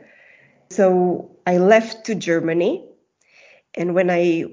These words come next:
was in Germany, I realized that, that I'm not gonna, that if I want to do playback theater, I need to start my own,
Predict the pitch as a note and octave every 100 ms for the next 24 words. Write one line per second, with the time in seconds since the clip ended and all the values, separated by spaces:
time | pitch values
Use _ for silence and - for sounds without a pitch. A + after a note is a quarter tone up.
0 | - F#3 F3 E3+ - F3+ F#3 D#4 C#4+ G#3
1 | F3 F3 G3+ G3 F3+ F3+ F3 F3+ F3 E3+
2 | - - _ _ E3+ E3+ F3 E3+ F3 F3+
3 | F3+ F#3 E3+ F3 - - - F3 E3+ D#3
4 | E3 E3+ F3+ F#3+ F#3+ F#3 E3+ F#3 A#3 A#3
5 | A3+ F#3+ F3+ F3 - D4+ D#4+ G#3+ F3 C4+
6 | - - - - - _ _ _ _ -
7 | F3+ F#3+ G#3+ G#3+ G#3 - - G3+ G3+ F#3+
8 | F3 - - F3+ F3 F3 F3